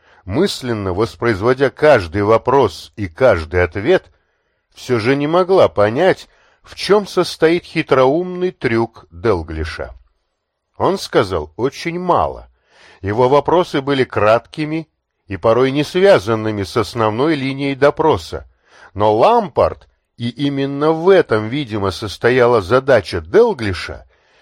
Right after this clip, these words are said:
невольно сказал гораздо больше, чем хотел. Весь этот треп насчет кризиса среднего возраста, вся эта расхожая психология, которую уместно было бы,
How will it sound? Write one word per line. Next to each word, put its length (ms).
невольно 560
сказал 560
гораздо 760
больше, 880
чем 260
хотел. 560
Весь 440
этот 340
треп 300
насчет 500
кризиса 760
среднего 680
возраста, 840
вся 180
эта 220
расхожая 640
психология, 840
которую 400
уместно 440
было 260
бы, 260